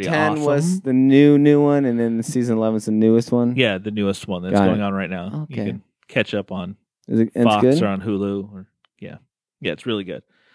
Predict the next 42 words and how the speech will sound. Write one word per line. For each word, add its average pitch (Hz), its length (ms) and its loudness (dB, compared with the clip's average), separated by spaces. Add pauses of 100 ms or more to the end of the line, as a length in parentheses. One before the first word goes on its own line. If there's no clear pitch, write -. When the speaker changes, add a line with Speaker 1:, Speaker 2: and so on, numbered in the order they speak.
(240)
Speaker 1:
My 147 120 -2
second 247 320 4
one 175 180 4
is 156 460 4
the 127 460 -2 (200)
David 135 320 4
Letterman, 120 720 0 (100)
his 123 220 -6
new 127 140 2
Speaker 2:
<sighs> - 40 -18
Speaker 1:
talk 120 220 -2
show 120 400 2
on 110 640 -4 (360)
Netflix. - 680 -2 (560)
Right 139 140 4
now, 143 140 4
he 147 80 4
only 143 160 4
has 131 120 4
one 135 260 2
episode 123 580 0
with 117 180 -4
Barack 110 300 2
Obama, 101 580 -2
but 98 140 -6
it 98 60 -6
was 107 240 -6
a 107 40 -6
phenomenal 107 680 -2
Speaker 2:
Oh, 101 60 -2
I 101 40 -2
Speaker 1:
interview. 98 340 -2
Speaker 2:
wanna 101 140 -2
see 92 140 -6
it 87 40 -4
really 87 220 -6
bad. 85 260 -8
I, 85 60 -10
sh-, 107 60 -2
I 123 40 4
don't 120 80 2
know 110 140 2